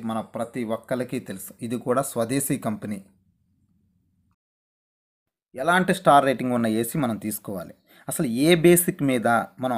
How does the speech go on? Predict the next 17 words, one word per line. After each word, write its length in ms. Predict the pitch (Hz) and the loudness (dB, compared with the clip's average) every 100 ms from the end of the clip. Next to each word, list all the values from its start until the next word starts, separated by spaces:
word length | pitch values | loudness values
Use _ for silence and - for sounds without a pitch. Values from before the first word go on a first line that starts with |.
| 107 | 2
ఆలోచించుకోవాలి? 720 | 143 156 147 - - 101 92 110 | 4 2 -2 -2 -4 -4 -4 -6
మనకు 160 | 131 120 | -2 2
ఎలాంటి 300 | 131 151 151 | 4 2 0
స్టార్ 320 | - 131 127 123 | 4 6 6 4
రేటింగ్ 300 | 123 117 117 120 | -2 -2 -2 0
ఉన్న 120 | 113 104 - - _ 113 | 0 -2 -8 -20 _ -6
ఏసీ 220 | 139 151 139 120 | -4 -4 -2 2
కావాలని 540 | 113 107 104 104 143 - _ _ | 4 4 0 -4 -8 -8 _ _
మనం 140 | 123 120 101 | -6 -4 -2
ఆలోచించుకోవాల్సి 840 | 123 123 - 117 - 107 107 107 120 | -2 -4 -6 -10 -4 -2 -2 -2 -8
ఉంటుంది. 400 | 98 98 92 87 - _ _ _ 147 | -8 -8 -10 -12 -18 _ _ _ -10
ముఖ్యంగా 440 | - 185 180 160 139 139 - | -4 0 6 6 6 0 -4
త్రీ 140 | 160 165 - | 0 0 2
స్టార్కి, 380 | 160 156 165 - | 2 2 -2 0
ఫైవ్ 180 | 135 135 - | 0 0 0
స్టార్కి 360 | 147 139 131 113 113 - _ 104 120 | 0 0 -2 -2 -4 -10 _ -2 0
ఐదు 180 | 135 143 | 0 2